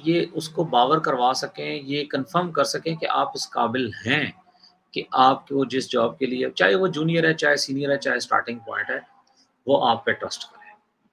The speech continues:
Trust is important। So बगैर trust किए हुए आपको कोई भी नहीं रखेगा, ठीक है जी? तो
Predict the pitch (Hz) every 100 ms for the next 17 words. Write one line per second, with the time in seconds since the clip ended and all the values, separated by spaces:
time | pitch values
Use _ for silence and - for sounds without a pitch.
0 | _ _ _ - 175 165 175 131 107 82
1 | - - - _ _ _ _ _ - 139
2 | 131 139 170 175 170 165 - 151 147 139
3 | 123 139 - 131 139 120 113 110 - _
4 | _ _ - 110 107 90 - - 87 -
5 | - _ - 165 185 170 165 _ _ _
6 | - _ _ -